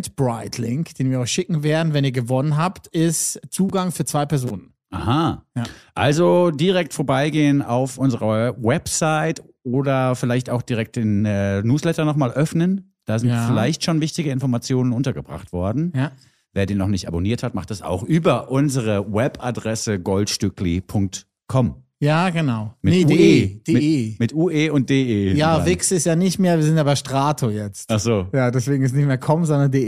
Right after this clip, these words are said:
Speaker 1: E.
Speaker 2: <laughs> Gut, dass ich da so <laughs> up to date bin.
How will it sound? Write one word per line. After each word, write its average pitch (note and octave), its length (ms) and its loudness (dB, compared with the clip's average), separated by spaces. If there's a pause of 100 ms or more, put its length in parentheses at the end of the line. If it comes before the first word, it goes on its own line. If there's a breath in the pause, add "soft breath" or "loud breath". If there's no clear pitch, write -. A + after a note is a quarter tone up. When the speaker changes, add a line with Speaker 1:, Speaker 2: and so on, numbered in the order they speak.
(220)
Speaker 1:
E. A2+ 80 -2 (200)
Speaker 2:
<laughs> - 420 -6
Gut, F3 160 2
dass E3 120 4
ich D3+ 140 2
da C#3+ 140 2
so B2+ 180 2
<laughs> - 460 -2
up - 240 2
to G3+ 100 4
date F#3 420 2
bin. G2+ 340 0